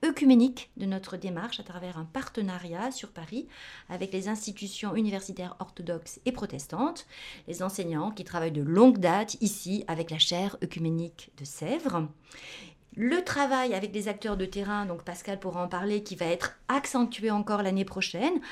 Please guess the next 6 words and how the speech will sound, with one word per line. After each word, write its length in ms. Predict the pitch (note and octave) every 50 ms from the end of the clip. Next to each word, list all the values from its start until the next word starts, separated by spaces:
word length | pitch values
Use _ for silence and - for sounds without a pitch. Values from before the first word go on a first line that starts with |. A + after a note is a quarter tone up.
| - - - -
avec 420 | - G3 F#3 F#3+ F3+ F#3 - - - - -
un 120 | - F3+
séminaire 760 | G3 - - - F4 E4 D4 C4 A3 F#3+ G3+ A#3+ C#4+ - - A#3+
notamment, 760 | G#3+ G#3+ G#3+ G#3+ F#3+ F3 E3 E3 E3+ G3 B3+ D4+ E4+ E4 - - - - - - - _ - _ _ -
avec 260 | E3+ E3 E3 E3 E3
Valérie, 560 | F#3+ G3+ G3 G3 G3 F#3+ G3+ G#3 G3+ G#3 -